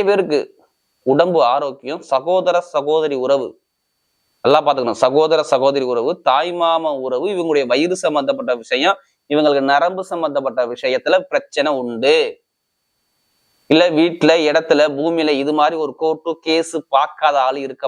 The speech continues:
மாட்டாங்க. மேசராசி கேட்டா ஒரு வழக்குகளை சந்திக்கக்கூடிய நிலைமை ஒரு சில பேருக்கு ஜாதகத்துல, நான் சொல்றது எல்லாத்துக்குமே கிடையாதுங்க. உங்களுடைய பிறப்பு ஜாதகத்துல தசாபுத்தி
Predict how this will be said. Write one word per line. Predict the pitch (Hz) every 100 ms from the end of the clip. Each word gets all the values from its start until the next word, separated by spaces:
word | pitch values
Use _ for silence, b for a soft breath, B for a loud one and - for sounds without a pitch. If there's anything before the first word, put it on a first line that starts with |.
| 127
மாட்டாங்க. | 110 113 110 123
மேசராசி | 135 139 117 110 104
கேட்டா | 117 - 170 - _ _ _ _ -
ஒரு | 123 113 113
வழக்குகளை | 147 185 - 196 170 180 -
சந்திக்கக்கூடிய | 147 156 151 151 135 127 117
நிலைமை | 131 143 175 143
ஒரு | 139 143
சில | - 135 131
பேருக்கு | 139 160 139 131
ஜாதகத்துல, | 131 143 123 120 117
நான் | 123
சொல்றது | 127 135 147 127
எல்லாத்துக்குமே | 139 143 139 135 143 131
கிடையாதுங்க. | 127 123 117 127 170 - _ _ _ _ _ -
உங்களுடைய | 127 120 113 147
பிறப்பு | 160 214 202
ஜாதகத்துல | 185 151 175 170
தசாபுத்தி | 143 135 170 151 143